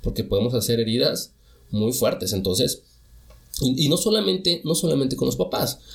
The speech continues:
con nuestros compañeros del trabajo, con nuestras parejas, en fin, con la gente que está alrededor de nosotros. Entonces, este dos, estas dos tipos de relaciones son la relación perder-perder y la relación ganar-ganar.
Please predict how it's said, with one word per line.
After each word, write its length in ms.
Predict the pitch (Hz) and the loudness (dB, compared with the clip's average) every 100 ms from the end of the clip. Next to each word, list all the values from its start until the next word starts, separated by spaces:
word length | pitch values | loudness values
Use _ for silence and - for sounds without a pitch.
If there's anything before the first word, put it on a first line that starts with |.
| - - | -18 -4
con 140 | 143 | -2
nuestros 240 | 143 - - | 0 -2 -2
compañeros 420 | 117 117 127 123 | 0 0 0 0
del 160 | 117 | 0
trabajo, 480 | 104 101 107 113 110 | 0 0 0 -2 -4
con 140 | 107 107 | -2 -2
nuestras 280 | 101 - | -2 -4
parejas, 540 | - 98 104 101 95 - - - - | -2 -2 0 0 -2 -4 -20 -20 -4
en 160 | - 127 | 0 0
fin, 440 | 131 120 - - - - | 2 0 0 -8 -10 -2
con 140 | 113 | 0
la 60 | 113 | 0
gente 260 | 185 180 | -2 -2
que 60 | - | 0
está 180 | 113 123 | 2 2
alrededor 380 | 123 113 98 104 | 2 2 2 0
de 80 | |
nosotros. 460 | 92 87 - - - - - - - | 0 0 -2 -6 -14 -16 -14 -14 -2
Entonces, 340 | 139 143 127 - | 0 2 0 0
este 260 | 214 220 | -2 2
dos, 240 | 208 220 - | 2 2 -2
estas 280 | - 190 175 | -6 -4 -4
dos 140 | 175 - | -4 -4
tipos 260 | 175 160 | -4 0
de 80 | 151 | -2
relaciones 380 | 139 131 143 131 | 0 2 2 2
son 320 | 143 127 - - - - | 2 0 -4 -12 -14 -8
la 120 | - 123 | 0 2
relación 460 | 131 123 131 131 | 4 2 0 0
perder-perder 800 | - 110 123 170 143 - - - - - - | 0 2 2 0 0 2 0 -2 -12 -20 -8
y 180 | 196 202 | -2 0
la 140 | 208 | 2
relación 640 | 185 175 165 160 151 151 151 | 0 2 2 2 0 0 0
ganar-ganar. 920 | 160 160 135 139 143 156 175 - - | 0 2 0 2 2 2 0 -2 -10